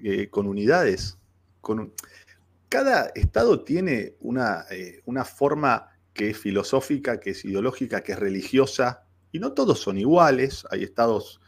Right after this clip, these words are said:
que tienen una mayoría protestante, otros que tienen una mayoría católica. Lo importante es estar por encima de ellos. Ya no servía la discusión, lo que sirve es romper la religión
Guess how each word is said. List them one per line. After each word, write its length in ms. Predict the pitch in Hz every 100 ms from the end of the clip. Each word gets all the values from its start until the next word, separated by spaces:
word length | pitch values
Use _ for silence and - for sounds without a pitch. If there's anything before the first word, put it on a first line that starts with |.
| _ _
que 100 | -
tienen 300 | 85 101 95
una 180 | 95 95
mayoría 340 | 92 90 95 92
protestante, 480 | 98 123 - 170 -
otros 140 | 87
que 40 | 87
tienen 140 | 90
una 100 | 87
mayoría 340 | 90 - 101
católica. 560 | 95 107 160 147 139 - -
Lo 120 | 131
importante 540 | 151 147 185 - 285 -
es 120 | -
estar 240 | - 202 - -
por 160 | 160
encima 520 | 151 151 - 262 220 190
de 80 |
ellos. 420 | 247 - 175 - _ - -
Ya 160 | - 226
no 120 | 220
servía 420 | - 175 220 202
la 100 | 135
discusión, 560 | 123 - 113 - 110 101
lo 100 | 113
que 140 | 135
sirve 340 | - 202 220 190
es 40 |
romper 540 | - 120 123 - 226
la 160 | 226 160
religión 680 | 120 107 101 - 190 123